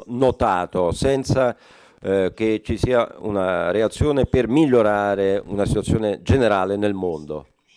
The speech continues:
Il moderatore qui ci ha, mm, avvisati, cerchiamo di intervenire brevemente perché ormai abbiamo sforato col, eh, nostro, gli o-, i nostri orari.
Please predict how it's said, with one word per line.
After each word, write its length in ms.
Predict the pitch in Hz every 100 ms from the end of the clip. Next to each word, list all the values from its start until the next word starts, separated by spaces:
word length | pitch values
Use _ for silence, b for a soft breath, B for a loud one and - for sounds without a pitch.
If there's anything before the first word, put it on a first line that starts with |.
| _ b b b b b b b b b -
Il 120 | - 139
moderatore 600 | 151 147 156 175 156 135
qui 220 | 139 139
ci 200 | - 107
ha, 280 | 113 117 -
mm, 380 | 98 95 90 92
avvisati, 800 | 87 82 98 131 113 95 101
cerchiamo 400 | - 98 117 113
di 240 | 98 113 110
intervenire 640 | 95 101 107 113 107 98
brevemente 720 | 95 120 113 117 135 131 117
perché 1000 | - 110 95 101 98 98 95 92 87 87 -
ormai 480 | 98 92 107 107 101
abbiamo 320 | 90 104 101
sforato 600 | - 104 107 101 101 92
col, 640 | 90 87 90 87 85 82
eh, 40 | 82
nostro, 560 | 92 92 98 95 95
gli 100 | 95
o-, 60 | 107
i 100 | 110
nostri 260 | 104 - 104
orari. 360 | 95 78 78